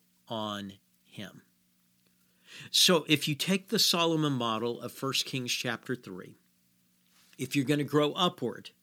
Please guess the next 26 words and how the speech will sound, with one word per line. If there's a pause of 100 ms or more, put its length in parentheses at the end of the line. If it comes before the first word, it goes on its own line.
(400)
you've
gotta
grow
inward. (760)
If
you're
gonna
grow
forward, (480)
then
you've
gotta
grow (540)
thankful. (1300)
And
if
you
grow
that
way, (840)
you've
learned
the
dynamics
of
growth.